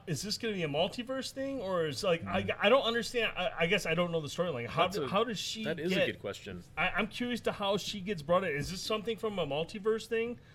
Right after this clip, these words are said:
Speaker 1: Like, uh, 'cause obviously the multiverse is a thing going forward, or is there, uh,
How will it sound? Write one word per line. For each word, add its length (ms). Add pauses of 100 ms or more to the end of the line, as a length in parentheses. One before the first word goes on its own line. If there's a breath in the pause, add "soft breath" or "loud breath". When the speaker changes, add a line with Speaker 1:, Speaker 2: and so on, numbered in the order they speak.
(140 loud breath)
Speaker 1:
Like, 180
uh, 160 (500)
'cause 100
obviously 340
the 60
multiverse 320
is 100
a 80
thing 220
going 220
forward, 460 (380 loud breath)
or 280
is 120
there, 460
uh, 40